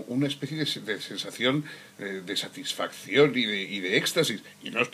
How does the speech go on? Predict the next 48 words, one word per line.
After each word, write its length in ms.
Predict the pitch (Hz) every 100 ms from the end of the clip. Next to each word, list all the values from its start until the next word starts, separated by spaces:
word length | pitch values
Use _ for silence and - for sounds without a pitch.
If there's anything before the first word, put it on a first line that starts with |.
| -
y 260 | - - -
es 120 | -
todo 120 | 135
lo 140 | -
contrario. 440 | 123 123 139 220 160
Muchas 260 | - 107 98
veces 320 | 101 151 165
la 100 | 101
libertad 540 | 101 87 87 - - 143
es 180 | 156 110
un, 180 | 101 -
es 180 | 113 -
una 160 | 107
angustia. 480 | 85 104 233 - 101
De 60 | 98
hecho, 320 | 101 123 113
un 400 | 95 90 90 98
gran 240 | 101 101
pensador 400 | 98 95 98 101
existencialista, 760 | 95 98 98 87 104 131 123 117
Kierkegaard, 480 | 127 - 113 131 135 - - -
eh, 220 | - 120 104
escribió 340 | - 95 117
el 60 | 139
concepto 360 | 117 120 120
de 80 | 123
angustia 340 | 117 131 131 147
diciendo 180 | 107 143
que, 380 | 117 107 -
que 60 | 107
angustia 560 | 95 104 143 147 147 156
es 180 | 208 -
lo 160 | - 87
que 100 | 101
produce 420 | 90 95 - 185
la 100 | 143
libertad, 440 | 110 95 - 240 -
es 120 | -
decir, 120 | 139
la, 180 | 107 98 110
la 140 | 117
necesidad 480 | 110 92 - 101 151
de 80 | 160
elegir, 340 | 123 - 220
la 120 | 127
necesidad 280 | 104 95 120
de 60 | 143
inventar. 420 | 151 117 170 170